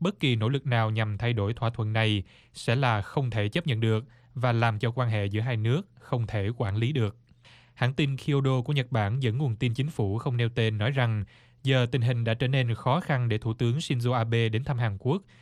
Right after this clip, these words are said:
cho Thế vận hội mùa đông ở thành phố Pyeongchang vào tháng hai, có thể là một dấu hiệu cho thấy mối quan hệ nguội lạnh giữa hai nước láng giềng. Khi được hỏi liệu ông Moon có ý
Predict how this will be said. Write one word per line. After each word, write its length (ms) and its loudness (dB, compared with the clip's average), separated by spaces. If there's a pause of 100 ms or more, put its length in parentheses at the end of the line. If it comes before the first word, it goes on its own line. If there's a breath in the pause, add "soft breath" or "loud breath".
(200 soft breath)
cho 240 2
Thế 120 -2
vận 140 0
hội 180 0
mùa 160 0
đông 280 0
ở 80 0
thành 180 -2
phố 340 -2
Pyeongchang 500 0
vào 100 -4
tháng 160 -2
hai, 360 2 (420 loud breath)
có 100 -2
thể 240 2
là 100 0
một 180 -2
dấu 140 2
hiệu 340 0
cho 120 0
thấy 220 0
mối 260 0
quan 120 0
hệ 200 0
nguội 220 0
lạnh 260 -2
giữa 120 0
hai 180 0
nước 160 -2
láng 180 0
giềng. 300 0 (800 loud breath)
Khi 140 0
được 140 0
hỏi 240 2
liệu 200 2
ông 220 -2
Moon 280 0
có 100 -2
ý 260 0